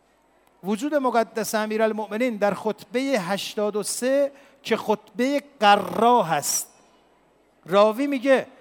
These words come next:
«وقتی این خطبه رو امیرالمؤمنین ایراد فرمودن، اشک از چشمان جاری شد، همه محزون شدن، متنبه شدن.»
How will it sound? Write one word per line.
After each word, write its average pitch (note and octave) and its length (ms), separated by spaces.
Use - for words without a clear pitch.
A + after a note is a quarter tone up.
«وقتی G#3 320
این G#3+ 180
خطبه G#3+ 520
رو A3+ 260
امیرالمؤمنین G#3 1000
ایراد G3+ 380
فرمودن، G#3 640
اشک C4+ 500
از G#3 140
چشمان A3+ 520
جاری G3+ 420
شد، D3 240
همه A3+ 300
محزون A3 520
شدن، D3+ 380
متنبه F#3 680
شدن.» C#3 340